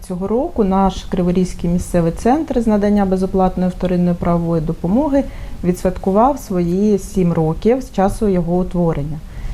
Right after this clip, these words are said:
Дійсно, за ці роки відбулось багато змін і в організаційній структурі нашої системи, і стосовно, е, переліку юридичних послуг, які надаються нашими фахівцями. Якщо ми кажемо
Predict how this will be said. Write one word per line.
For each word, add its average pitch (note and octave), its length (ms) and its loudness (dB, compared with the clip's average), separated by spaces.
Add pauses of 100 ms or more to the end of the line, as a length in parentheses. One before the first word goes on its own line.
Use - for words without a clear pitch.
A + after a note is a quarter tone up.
(180)
Дійсно, G3 560 2
за F#3+ 260 4
ці G3+ 240 0
роки F#3+ 420 2
відбулось F3 440 0
багато F3 440 0
змін C#4 400 2 (380)
і F#3+ 60 2
в F#3 60 4
організаційній F#3 760 0
структурі A3+ 500 0
нашої G3+ 420 0
системи, F#3+ 680 -2 (380)
і A3+ 100 2
стосовно, F#3 1040 2 (280)
е, F3+ 180 2
переліку F3+ 880 0
юридичних F3 580 -2
послуг, B3+ 540 -2
які A#3 500 -2
надаються G#3 540 0
нашими G3+ 540 -2
фахівцями. F3+ 720 -6 (380)
Якщо F#3 300 -2
ми B3+ 120 2
кажемо G3+ 480 0